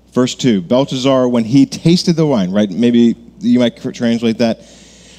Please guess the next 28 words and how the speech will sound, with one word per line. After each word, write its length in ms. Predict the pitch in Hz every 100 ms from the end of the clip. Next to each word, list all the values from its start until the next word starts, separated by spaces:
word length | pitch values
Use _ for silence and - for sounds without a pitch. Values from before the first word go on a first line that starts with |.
| -
When 140 | 98
he 140 | 104 127
was 140 | 113
getting 180 | 120 113
a 80 | 113
little 180 | 131 143
buzzed, 440 | 135 127 131 120
when 100 | 113
he 80 | 113
was 120 | 101
a 40 |
little 160 | 113 135
under 120 | 143
the 100 | 147
influence, 760 | 131 127 131 120 123 117 - - - - - - -
commanded 640 | - 127 127 139 156 156 160 - -
that 140 | 120
the 100 | 113
vessels 380 | 107 127 135 127
of 180 | 117 104
gold 380 | 127 139 160 147
and 120 | 110
of 80 | -
silver 420 | - 139 139 139
that 120 | 113
Nebuchadnezzar 640 | 113 110 110 117 120 117
his 160 | 104 101
father 420 | - 127 127 131